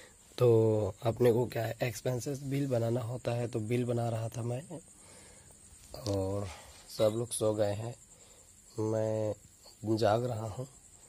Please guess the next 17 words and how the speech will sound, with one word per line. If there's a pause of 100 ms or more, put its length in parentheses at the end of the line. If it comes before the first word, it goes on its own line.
(3250)
तो
ये
महीने
का (140)
आखिरी
दिन
में
हम
लोगों
को
बिल
submit
करना
होता
है (120)
expenses
का।